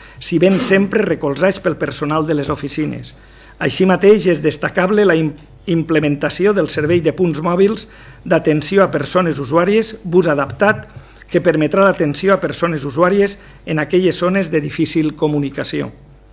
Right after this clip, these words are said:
El programa tres dos dos cinc u, Foment de l'Ocupació,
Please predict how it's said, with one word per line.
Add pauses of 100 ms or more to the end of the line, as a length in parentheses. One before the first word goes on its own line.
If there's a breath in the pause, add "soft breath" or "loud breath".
(680 loud breath)
El
programa
tres
dos
dos
cinc
u,
Foment
de
l'Ocupació,